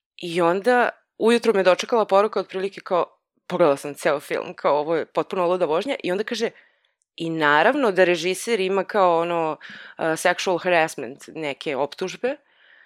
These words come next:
I, i kao, nekako je logično. <laughs> I, ovaj, i taj deo je, recimo, meni malo obojio film,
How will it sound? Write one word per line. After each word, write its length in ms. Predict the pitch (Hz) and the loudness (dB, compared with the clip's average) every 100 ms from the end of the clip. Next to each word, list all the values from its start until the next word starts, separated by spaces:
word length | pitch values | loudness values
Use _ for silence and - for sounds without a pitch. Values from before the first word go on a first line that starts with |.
| _ _ _ - | _ _ _ -12
I, 360 | 185 180 180 - | -6 -4 -4 -6
i 40 | - | -4
kao, 220 | - 214 | 2 2
nekako 420 | 185 196 208 - | 4 0 0 6
je 60 | 196 | 6
logično. 640 | 160 156 135 160 - - 175 | 8 6 2 0 -2 -2 -2
<laughs> 60 | 175 - _ - - - - | -4 -10 _ -18 -16 -18 -10
I, 320 | - 175 175 160 | -2 0 0 0
ovaj, 480 | - 160 156 151 165 | 0 2 2 0 -2
i 80 | - | -4
taj 320 | - 240 320 | 0 4 4
deo 320 | 240 165 247 | 6 6 6
je, 120 | 302 220 | 4 2
recimo, 360 | 240 - 311 | 0 0 -2
meni 300 | 214 220 277 | 0 2 2
malo 380 | 247 233 247 202 | 4 6 6 4
obojio 480 | - 165 180 175 143 | 2 4 6 8 6
film, 420 | 127 - 139 240 | 0 -6 -6 -6